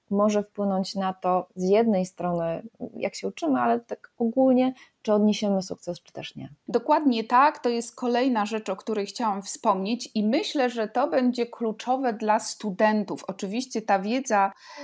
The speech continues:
Speaker 2: dotycząca badań mózgu jest, ym, podstawą do zrozumienia dalszych, ym, rzeczy czy procesów, które wpływają na to,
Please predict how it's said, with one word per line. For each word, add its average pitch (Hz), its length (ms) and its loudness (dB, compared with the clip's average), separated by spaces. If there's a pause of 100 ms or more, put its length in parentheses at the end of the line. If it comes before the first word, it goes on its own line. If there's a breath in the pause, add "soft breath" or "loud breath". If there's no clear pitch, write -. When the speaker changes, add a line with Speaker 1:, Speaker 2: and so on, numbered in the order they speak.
(280 loud breath)
Speaker 2:
dotycząca 208 720 0
badań 196 440 0
mózgu 202 840 0
jest, 185 680 -2
ym, 180 600 -2 (260)
podstawą 240 680 0
do 185 100 -2
zrozumienia 190 880 -2
dalszych, 240 720 0
ym, 175 720 -2
rzeczy 214 420 -2
czy 185 120 -10
procesów, 190 640 -4
które 175 520 -4
wpływają 202 640 0
na 185 220 0
to, 190 240 -2